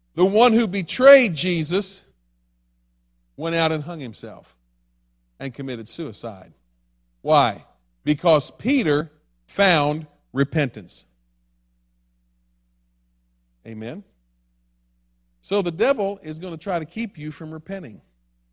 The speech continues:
The devil's gonna say, "You have failed, but because of this dynamic four-part lesson,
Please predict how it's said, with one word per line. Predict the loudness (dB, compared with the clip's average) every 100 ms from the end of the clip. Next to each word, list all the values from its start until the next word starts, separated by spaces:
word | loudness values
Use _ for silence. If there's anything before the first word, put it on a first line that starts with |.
| _ _ _ _ _ _ _ _ _ _ _ _ -6
The | 2
devil's | 8 8 8 2
gonna | 0 2
say, | 4 4
"You | 4 2 4
have | 4 4
failed, | 4 4 4 2 0 -12 _ _ _ _ -4
but | 2 2 2
because | -6 2 4 8 8 6 -4 -20 0
of | 4 4
this | 4 2 2
dynamic | 0 2 6 4 4 4 4 2 -2 -8 _ _
four-part | -2 4 6 6 8 8 8 8
lesson, | 8 6 4 -8 -12